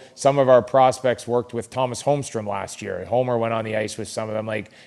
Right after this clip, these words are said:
you know, what a thrill that would be for, for those guys. Uh, you know, Alvin Groove was, was on the ice with them, and just kinda,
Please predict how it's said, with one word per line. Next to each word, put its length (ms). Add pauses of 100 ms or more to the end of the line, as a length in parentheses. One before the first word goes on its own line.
you 60
know, 100
what 160
a 40
thrill 360
that 200
would 160
be 180
for, 340
for 200
those 260
guys. 360
Uh, 480 (200)
you 60
know, 140
Alvin 280
Groove 460
was, 180
was 220
on 160
the 140
ice 240
with 160
them, 180
and 140
just 180
kinda, 380